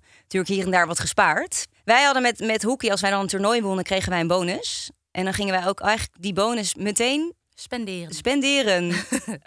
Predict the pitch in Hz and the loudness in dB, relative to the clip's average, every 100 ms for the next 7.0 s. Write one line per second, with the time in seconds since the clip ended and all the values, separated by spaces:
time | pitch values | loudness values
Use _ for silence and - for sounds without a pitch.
0 | _ - 226 240 208 226 214 208 294 381 | _ -2 0 2 2 0 2 4 6 4
1 | 440 240 247 233 220 208 202 196 196 220 | 4 6 6 6 4 4 4 4 4 4
2 | 285 277 202 220 175 311 311 247 240 226 | 4 4 4 4 2 2 2 2 2 2
3 | 226 226 - - 214 220 214 175 160 202 | 2 2 0 -2 -2 -2 2 2 2 0
4 | 262 - 185 - 160 - - 139 - 151 | -2 -4 -4 -6 -2 -2 2 0 2 0
5 | 135 143 - - - - - 170 185 - | 2 -2 -4 -12 -16 -16 -6 0 2 2
6 | 175 220 233 233 233 208 190 180 180 | 0 4 6 6 4 2 2 2 2